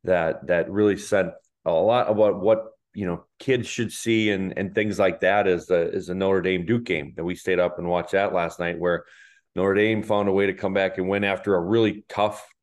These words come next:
tough game and tough loss to Ohio State the week before. I mean, those are great messages, right? You can't let the same team beat you twice, you know, and, and, and,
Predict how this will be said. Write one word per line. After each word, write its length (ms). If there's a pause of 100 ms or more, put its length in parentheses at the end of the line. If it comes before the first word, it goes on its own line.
tough 360
game 360
and 120
tough 240
loss 320
to 60
Ohio 300
State 300
the 60
week 200
before. 580 (920)
I 60
mean, 60
those 160
are 60
great 320
messages, 560
right? 240 (480)
You 80
can't 280
let 120
the 100
same 300
team 280
beat 200
you 80
twice, 500 (560)
you 100
know, 240
and, 220
and, 320
and, 380